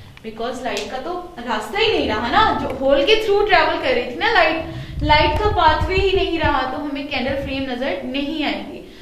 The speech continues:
So here you can see that light always travel in a straight line। अगर आपके पास लेजर लाइट्स हैं, आपके पास टॉर्च लाइट्स हैं, आप उसको, अ, किसी भी, अ, स्क्रीन के against जो है वो फॉल करें, उसकी तरफ आप, अ,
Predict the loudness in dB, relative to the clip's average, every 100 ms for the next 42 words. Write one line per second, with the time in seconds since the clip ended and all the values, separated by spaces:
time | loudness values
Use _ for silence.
0 | -20 -12 -6 0 0 0 0 2 4 2
1 | 0 -2 -4 -6 -6 -4 -4 -2 -2 -2
2 | -2 -4 -2 -4 -6 -6 -6 -4 -6 -6
3 | -6 -8 -8 -8 -4 -4 -4 -4 0 0
4 | -2 -4 -6 -4 -4 -4 -4 -2 -2 -2
5 | -6 -8 -8 -8 -6 -6 -6 -4 0 0
6 | -2 -4 -6 -6 -10 -10 -16 -12 2 2
7 | 2 0 -4 -4 0 0 0 0 0 0
8 | 2 2 2 0 -6 -8 0 2 2 -2
9 | -2 0 0 0 0 2 2 2 0 -2
10 | -2 -4 -4 -4 -4 0 2 2 0 -2
11 | -2 -4 -8 -8 -4 -4 -4 -2 0 0
12 | -2 0 2 0